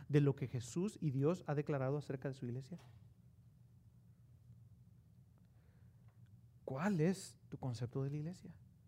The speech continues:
¿Es el que Dios determinó que es o es tu concepto?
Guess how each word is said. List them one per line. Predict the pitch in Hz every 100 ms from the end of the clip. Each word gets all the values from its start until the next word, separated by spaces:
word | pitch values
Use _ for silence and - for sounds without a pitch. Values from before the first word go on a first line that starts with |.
| - - - - - - - - - - - - - - - - - - - - -
¿Es | 139
el | 165 -
que | 127
Dios | 135 160 214 165
determinó | 151 131 131 135 165 220
que | 165 143 233
es | 339 - - - - - -
o | 135 127
es | 120
tu | -
concepto? | 120 113 - 120